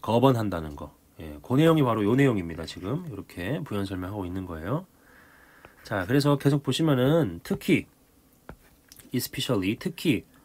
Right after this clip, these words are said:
어떤 시대에, 어떤 시대에요? 바로 인간이 지배권이죠, 지배권. 즉 자연에 대한 지배를 갖기 전에, 그죠?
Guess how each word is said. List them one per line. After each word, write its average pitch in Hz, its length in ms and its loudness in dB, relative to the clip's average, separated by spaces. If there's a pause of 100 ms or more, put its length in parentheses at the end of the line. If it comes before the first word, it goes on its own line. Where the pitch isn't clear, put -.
(280)
어떤 165 380 2
시대에, 143 560 4
어떤 139 560 4
시대에요? 131 580 2 (320)
바로 110 500 0 (360)
인간이 139 720 4 (640)
지배권이죠, 139 720 2
지배권. 87 560 -8 (480)
즉 - 160 -10
자연에 196 540 6
대한 175 340 8
지배를 127 680 4
갖기 165 800 -2 (400)
전에, 101 420 -2
그죠? 120 260 -2